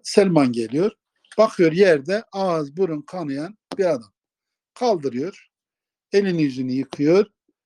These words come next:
temizliyor ve elinden tutuyor. "Ne oldu sana? Şurada oturanlar beni dövdü." diyor. Elinden tutarak o topluluğun yanına geliyor. "Bu adamı niye dövdünüz?" diyor. Onlar diyor ki, "Biz Kur'an okuyorduk.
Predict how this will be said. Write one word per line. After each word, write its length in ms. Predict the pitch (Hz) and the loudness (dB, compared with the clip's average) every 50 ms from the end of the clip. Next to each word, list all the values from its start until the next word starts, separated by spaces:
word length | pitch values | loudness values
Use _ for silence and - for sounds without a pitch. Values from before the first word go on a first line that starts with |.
| _ _ - | _ _ -4
temizliyor 760 | - 190 180 170 156 139 127 113 120 139 160 202 233 240 | -2 0 2 2 0 0 -2 -4 -4 -2 -2 -2 -2 -4
ve 60 | 196 156 | -6 -2
elinden 500 | 175 208 196 185 165 151 139 139 131 123 | 0 0 0 0 -2 0 0 -2 -2 -2
tutuyor. 460 | - - - - - - 175 190 220 - _ _ _ _ _ _ _ _ _ - | -6 -12 -18 -14 -6 -2 -2 -2 -2 -4 _ _ _ _ _ _ _ _ _ 2
"Ne 140 | 175 277 | 4 4
oldu 240 | 294 233 185 160 147 | 6 4 4 2 -2
sana? 380 | 139 - - 165 165 185 214 - _ | -6 -6 -6 -6 -6 -6 -10 -14 _
Şurada 320 | - - - 214 175 180 | -20 -20 -18 -10 -6 -4
oturanlar 520 | 180 175 - - 160 156 151 156 160 156 143 | -4 -4 -4 -4 -4 -4 -4 -4 -4 -4 -4
beni 220 | 143 127 120 110 | -6 -8 -8 -10
dövdü." 240 | - 110 101 - _ _ - | -14 -16 -18 -18 _ _ -20
diyor. 240 | - - - - _ _ _ _ _ _ _ _ _ _ _ _ _ _ _ | -20 -20 -20 -20 _ _ _ _ _ _ _ _ _ _ _ _ _ _ _
Elinden 420 | - 240 262 240 185 165 147 139 143 | 2 4 4 4 2 0 -2 -4 -6
tutarak 580 | - - - 190 190 220 240 - _ - _ _ _ _ _ _ _ _ - | -8 -8 -6 -4 -4 -4 -6 -12 _ -20 _ _ _ _ _ _ _ _ -4
o 120 | - 220 | -4 -4
topluluğun 500 | - 160 147 - - 143 139 156 170 165 | -2 -4 -6 -6 -8 -6 -6 -4 -4 -4
yanına 340 | 143 135 123 120 117 110 101 | -6 -8 -8 -8 -10 -12 -14
geliyor. 340 | 98 _ 98 90 - - _ _ _ _ - _ _ _ _ _ _ _ _ _ _ _ _ _ _ _ _ _ _ _ | -18 _ -20 -20 -20 -20 _ _ _ _ -20 _ _ _ _ _ _ _ _ _ _ _ _ _ _ _ _ _ _ _
"Bu 80 | - 160 | 0 2
adamı 240 | 170 180 180 180 180 | 2 2 2 0 -2
niye 220 | 180 185 175 135 | -6 -8 -8 -6
dövdünüz?" 520 | 123 120 110 107 - 104 98 98 92 - - - | -6 -8 -8 -10 -14 -20 -20 -20 -20 -20 -20 -20
diyor. 260 | 135 139 - - _ _ _ _ _ _ _ _ _ _ _ - _ | -20 -20 -20 -20 _ _ _ _ _ _ _ _ _ _ _ -20 _
Onlar 400 | - 147 143 156 160 156 151 151 | -4 -2 0 2 4 4 2 2
diyor 120 | - 196 160 | -2 -8 -10
ki, 80 | - - | -10 -12
"Biz 120 | 160 - - | -14 -16 -16
Kur'an 280 | - - - 175 160 | -14 -8 -6 -4 -4
okuyorduk. 480 | 123 110 - _ - 113 107 - - | -4 -6 -10 _ -14 -14 -14 -16 -20